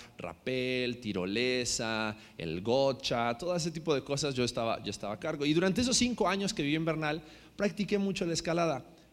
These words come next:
Pero debo decirles que eso fue hace casi diez años atrás.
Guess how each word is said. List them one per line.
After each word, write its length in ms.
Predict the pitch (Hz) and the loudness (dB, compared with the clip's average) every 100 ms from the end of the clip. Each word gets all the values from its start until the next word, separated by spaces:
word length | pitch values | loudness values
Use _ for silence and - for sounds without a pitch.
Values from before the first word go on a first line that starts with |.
| - - | -20 -6
Pero 200 | 110 101 | 0 2
debo 220 | 110 120 | 2 2
decirles 600 | 123 123 135 135 - - | 2 0 0 -2 -6 -8
que 140 | - 98 | -2 0
eso 160 | - | 0
fue 360 | 120 113 117 - | -2 -2 -4 -2
hace 380 | 107 107 - 104 | 0 0 -2 -2
casi 500 | 107 104 104 104 - - - - _ _ _ _ _ _ _ _ | -2 0 0 0 -2 -12 -20 -20 _ _ _ _ _ _ _ _
diez 340 | 131 151 147 | 4 6 6
años 280 | 107 104 104 | 2 0 -2
atrás. 460 | 113 - 185 - | -4 -6 -6 -8